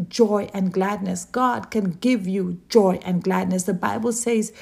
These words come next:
"The joy of the Lord is my strength." So you're crushed,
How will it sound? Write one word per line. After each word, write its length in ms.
"The 140
joy 560
of 200
the 100
Lord 440
is 220
my 200
strength." 800
So 200
you're 260
crushed, 640